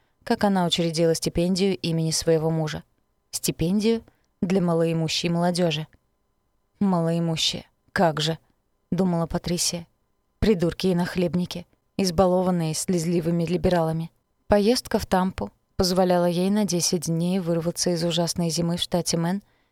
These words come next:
и отдохнуть от бабули и дедули, которые всё никак не желали умирать. Она, конечно же, провела тщательное исследование всех деталей,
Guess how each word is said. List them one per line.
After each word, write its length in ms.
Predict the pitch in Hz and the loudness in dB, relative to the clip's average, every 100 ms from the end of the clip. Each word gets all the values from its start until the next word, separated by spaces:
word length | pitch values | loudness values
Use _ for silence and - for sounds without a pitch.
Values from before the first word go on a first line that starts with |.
| _ | _
и 60 | 269 | 0
отдохнуть 580 | 262 180 185 - 202 - | 2 0 -2 -2 0 0
от 100 | 175 | 0
бабули 420 | 156 156 185 170 | 0 0 0 0
и 60 | 170 | 0
дедули, 440 | 180 196 196 165 _ _ _ _ | 0 0 0 -2 _ _ _ _
которые 380 | 180 185 175 170 | -2 2 2 2
всё 180 | - | 0
никак 360 | 175 170 170 - | 0 0 -2 0
не 100 | 202 | 0
желали 380 | 175 185 170 165 | 2 2 2 2
умирать. 500 | 170 170 165 160 - _ _ _ _ _ | 0 -2 -4 -8 -16 _ _ _ _ _
Она, 180 | - 240 | 0 2
конечно 420 | - 240 240 240 | 2 2 2 2
же, 100 | 185 | 0
провела 380 | 175 180 170 180 | 0 0 2 2
тщательное 600 | 185 - 170 - 175 165 | 2 0 0 0 0 0
исследование 580 | 160 - 175 160 180 180 | -2 0 0 0 0 0
всех 260 | 175 - 165 | 0 -2 -2
деталей, 520 | 160 - 196 160 156 | -4 -2 -2 -2 -6